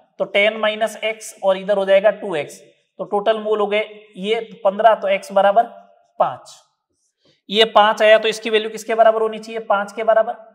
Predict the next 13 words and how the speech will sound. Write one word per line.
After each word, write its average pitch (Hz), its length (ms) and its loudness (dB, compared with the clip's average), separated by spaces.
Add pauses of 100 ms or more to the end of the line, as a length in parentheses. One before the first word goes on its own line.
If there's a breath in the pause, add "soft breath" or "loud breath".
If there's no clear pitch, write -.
(280)
इसकी 220 240 -12
वैल्यू 214 240 -6 (600)
दस 190 200 0
के 160 120 -8
बराबर। 107 380 -12 (640)
लिखो 202 280 -4
केसी 208 360 -8
बराबर 160 420 -2
दस 208 200 -2
का 196 220 0
स्क्वायर 127 460 -12 (680)
upon 190 360 0 (120)
पांच, 131 300 -4